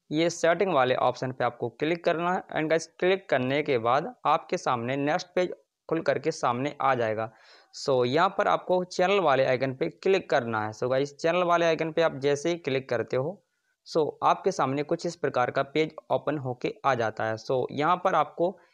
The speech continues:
क्लिक करना है, ये सुविधा के लिए ज़रूरी शर्तें हैं। So गाइस, इस पे हम क्लिक करेंगे थर्ड ऑप्शन पे। क्लिक करने के बाद, and गाइस,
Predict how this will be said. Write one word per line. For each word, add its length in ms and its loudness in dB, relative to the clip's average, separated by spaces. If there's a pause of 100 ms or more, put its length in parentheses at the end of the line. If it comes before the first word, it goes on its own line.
(200)
क्लिक 240 2
करना 360 2
है, 100 2
ये 320 0
सुविधा 460 0
के 200 0
लिए 260 2
ज़रूरी 400 0
शर्तें 340 -4
हैं। 80 -4
So 220 -4
गाइस, 280 0
इस 200 -2
पे 160 0
हम 160 -2
क्लिक 320 -2
करेंगे 380 -2
थर्ड 540 -2
ऑप्शन 320 0
पे। 240 -2 (480)
क्लिक 260 2
करने 280 0
के 100 -2
बाद, 200 2
and 200 -2
गाइस, 220 0